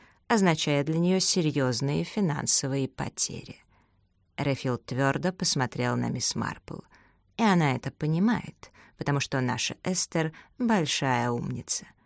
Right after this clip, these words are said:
"А что происходит между ней и Джексоном?" спросила Джейн.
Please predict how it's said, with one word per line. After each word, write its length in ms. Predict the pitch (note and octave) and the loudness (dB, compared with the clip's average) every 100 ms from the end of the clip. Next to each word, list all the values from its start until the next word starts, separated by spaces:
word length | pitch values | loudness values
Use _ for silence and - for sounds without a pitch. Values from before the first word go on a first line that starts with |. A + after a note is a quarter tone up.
| _ _ _ _ _ _ _ _ _ _ - | _ _ _ _ _ _ _ _ _ _ -6
"А 100 | F3+ | -4
что 180 | - | -4
происходит 680 | D4+ - C4 - - C3 C3 | -8 -8 0 0 2 0 0
между 320 | D3 D3 - D#3+ | -2 -2 0 2
ней 260 | F#3+ B3 | 2 2
и 140 | - G3+ | 0 -6
Джексоном?" 720 | F3 C3 - - B2+ A#2+ A2+ - | -2 -4 0 0 0 -2 -6 -10
спросила 540 | - - C#3 B2+ C3+ B2+ | -8 -6 -2 -2 0 -2
Джейн. 360 | - - - | -4 -6 -10